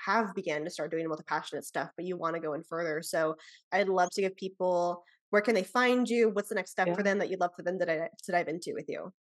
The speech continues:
Speaker 2: Yeah, so my Instagram is at madison dot tinder. I, I create a lot of content around being multi-passionate, but sometimes it's like, you'll see my content's very sporadic and random, and that is completely okay.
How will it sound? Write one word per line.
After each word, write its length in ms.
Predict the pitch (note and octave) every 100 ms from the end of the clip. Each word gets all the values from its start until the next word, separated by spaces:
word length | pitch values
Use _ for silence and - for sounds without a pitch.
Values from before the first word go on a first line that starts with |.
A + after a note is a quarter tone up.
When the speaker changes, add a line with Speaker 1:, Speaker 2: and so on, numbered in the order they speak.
| _
Speaker 2:
Yeah, 360 | F#3 F#3+ A3+
so 580 | G3 - G#3+ G#3 G3+ G3+ -
my 160 | F3+
Instagram 600 | E3+ G3 A3 B3 C4+ C4+
is 140 | G#3+ F#3+
at 180 | E3+ E3+
madison 460 | D#3 D#3 D#3+ F3
dot 280 | E3+ D#3+ -
tinder. 540 | - D3+ D3+ E3+ G#3+ G#3
I, 240 | E3 F3+ -
I 80 | G3
create 260 | - C4+
a 60 | D4+
lot 160 | C4+ A#3+
of 60 |
content 420 | A3+ E3+ F#3 G3
around 400 | F3 D#3 D#3 D#3+
being 180 | F3 F3
multi-passionate, 880 | F3+ E3 F#3 E3+ E3+ D#3 - G3+ F3+
but 120 | -
sometimes 440 | - E3+ G3 G3+
it's 160 | F#3 E3+
like, 160 | E3+ D#3+ -
you'll 240 | - F#3+ F3+
see 160 | G3
my 160 | F3 E3
content's 480 | - D3+ D#3+ D#3+ -
very 260 | D#3+ D#3+
sporadic 680 | D#3 - - C#3 G2 G#2+ F3
and 120 | D#3
random, 460 | - - F3 - E3+
and 140 | -
that 120 | G2+ E2
is 160 | -
completely 520 | - B3 G3 B2 E3
okay. 500 | F3 - E3 B2+ G3